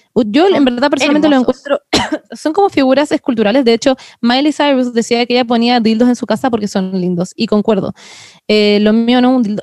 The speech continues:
Speaker 1: <coughs> no es un dildo,
Speaker 2: La
Speaker 1: perdón por toser
Speaker 2: Berni
Speaker 1: tanto,
Speaker 2: tiene uno
Speaker 1: pero
Speaker 2: pegado como en su espejo, literalmente.
Speaker 1: Sí, es,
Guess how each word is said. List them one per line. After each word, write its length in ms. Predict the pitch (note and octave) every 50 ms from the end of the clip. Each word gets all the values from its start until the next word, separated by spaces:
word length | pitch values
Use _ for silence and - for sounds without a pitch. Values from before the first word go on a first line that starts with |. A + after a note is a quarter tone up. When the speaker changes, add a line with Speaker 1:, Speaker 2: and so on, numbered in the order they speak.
| -
Speaker 1:
<coughs> 280 | - - - - E4+ C#4+
no 80 | A#3+ A#3
es 60 | B3
un 80 | C4+
dildo, 200 | A3+ G#3+ G#3+ B3
Speaker 2:
La 60 | C4 B3+
Speaker 1:
perdón 240 | B3+ C4 C#4+ D4
por 100 | D#4+ F4
toser 120 | F4 F4+ F4+
Speaker 2:
Berni 140 | F4+ F4 F4
Speaker 1:
tanto, 300 | F#3+ F#3 - A#3+ D#4 - - -
Speaker 2:
tiene 260 | C4+ C4 C4+ D4 D4
uno 300 | C#4 C4+ C4+ D4 D4 D4+
Speaker 1:
pero 180 | B3+ G#3+ G#3+ G#3
Speaker 2:
pegado 320 | G#3+ A#3 A#3 A#3+ B3 B3
como 140 | B3 A#3+ A#3
en 40 | A#3+
su 100 | - -
espejo, 320 | A3 - - G3+ - - F#3+
literalmente. 580 | F#3+ F#3 F#3 F#3+ F#3+ F#3+ - - - - - -
Speaker 1:
Sí, 160 | - - A3+ -
es, 80 | - G#3+